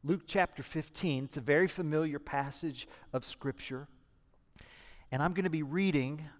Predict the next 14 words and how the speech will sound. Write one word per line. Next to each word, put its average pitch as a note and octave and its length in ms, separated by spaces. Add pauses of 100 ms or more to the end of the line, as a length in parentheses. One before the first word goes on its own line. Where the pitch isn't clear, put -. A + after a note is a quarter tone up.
(320)
from D#3 340
the C3+ 120
parable C#3 680
of, C#3 480 (380)
uh, C#3 260 (460)
the D3 140
prodigal F3 560
son. B2 420 (100)
That's C3+ 360 (120)
how D#3+ 220
it D3 200
is C3 120
subtitled C3 760 (120)
in B2 380